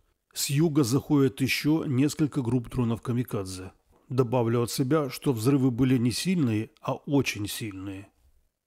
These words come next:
Поступает информация, что и в Одесской области возле некоторых населенных пунктов идет активная борьба с дронами «Камикадзе». Там слышна канонада работы П В О.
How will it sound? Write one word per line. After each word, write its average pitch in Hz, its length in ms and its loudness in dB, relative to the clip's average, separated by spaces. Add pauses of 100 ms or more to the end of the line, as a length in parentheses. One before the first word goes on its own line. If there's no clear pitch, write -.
(120)
Поступает 117 560 -2
информация, 127 640 -2
что - 200 -2
и 127 60 6
в 113 80 0
Одесской 120 420 0
области 120 480 -2
возле 113 320 -2
некоторых 117 480 -4
населенных 113 440 -4
пунктов 143 400 -4
идет 117 280 -4
активная 113 580 -2
борьба 107 420 -4
с - 20 -6
дронами 110 320 -2
«Камикадзе». 107 640 -4
Там 98 180 -10
слышна 117 360 -4
канонада 110 640 -4
работы 101 400 -8
П 117 120 -10
В 110 120 -8
О. 92 240 -10